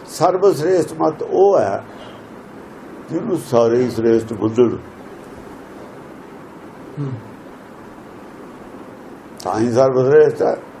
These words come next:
Speaker 1: ਸਭ ਸਗਲ ਪਰਵਾਰੇ ਮਾਹੇ ਸ੍ਰੇਸ਼ਟ।
Speaker 2: ਸ੍ਰੇਸ਼ਟ।
Speaker 1: ਉਹ ਹੈ ਉੱਤਮ।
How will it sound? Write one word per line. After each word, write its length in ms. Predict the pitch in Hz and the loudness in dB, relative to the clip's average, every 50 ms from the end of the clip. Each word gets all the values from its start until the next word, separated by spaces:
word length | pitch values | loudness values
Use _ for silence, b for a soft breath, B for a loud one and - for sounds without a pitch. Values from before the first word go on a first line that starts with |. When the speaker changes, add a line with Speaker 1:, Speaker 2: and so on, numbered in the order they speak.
| - - - - - - - - - - - - - - - - - - - - - - - - - - - - - - - | -20 -20 -20 -20 -20 -20 -20 -20 -20 -18 -18 -18 -18 -18 -20 -20 -20 -20 -20 -18 -20 -20 -20 -20 -20 -18 -18 -18 -8 0 0
Speaker 1:
ਸਭ 140 | 165 175 - - - - - - - - - - - - - - - - - - - - - - - - | 0 0 0 -4 -14 -18 -18 -20 -20 -20 -20 -20 -20 -20 -20 -20 -20 -20 -20 -20 -18 -16 -16 -14 -2 0
ਸਗਲ 340 | 151 156 151 170 180 196 | 0 2 4 4 4 4
ਪਰਵਾਰੇ 880 | 190 190 196 175 170 170 165 151 156 151 156 160 165 170 175 180 196 202 | 4 4 4 4 6 6 6 6 6 6 6 6 6 6 6 6 4 4
ਮਾਹੇ 440 | 175 165 156 156 156 185 202 196 170 | 4 4 6 6 6 4 4 2 2
ਸ੍ਰੇਸ਼ਟ। 420 | 147 151 147 165 180 196 190 175 | 2 0 2 2 4 6 6 6
Speaker 2:
ਸ੍ਰੇਸ਼ਟ। 240 | 180 185 202 202 190 180 170 160 139 113 101 90 85 85 - - - - - - - - - - - - - - - - - - - - - - - - - - - - - | 6 6 6 6 6 6 6 6 6 4 2 0 -4 -8 -12 -16 -16 -18 -18 -18 -18 -18 -18 -18 -18 -18 -18 -18 -18 -18 -18 -18 -18 -18 -18 -20 -20 -20 -20 -20 -20 -10 -2
Speaker 1:
ਉਹ 180 | 208 196 180 147 | 4 6 6 6
ਹੈ 60 | 110 | 6
ਉੱਤਮ। 280 | 92 - - - - | 4 0 -4 -8 -10